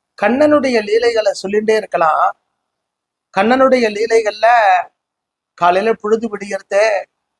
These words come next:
அத்தனை பேரும் கூடி இருக்கிறதே, அவளும் அந்த சந்நிதியில இருக்கிறதே,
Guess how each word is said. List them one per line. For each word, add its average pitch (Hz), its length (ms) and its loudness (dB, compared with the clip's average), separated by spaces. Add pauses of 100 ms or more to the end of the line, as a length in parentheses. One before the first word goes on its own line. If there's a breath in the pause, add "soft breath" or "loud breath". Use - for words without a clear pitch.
(100)
அத்தனை 208 380 -4
பேரும் 233 340 2
கூடி 240 220 -2
இருக்கிறதே, 190 760 0 (420)
அவளும் 226 400 2
அந்த 240 260 -2
சந்நிதியில 226 420 -2
இருக்கிறதே, 196 640 -2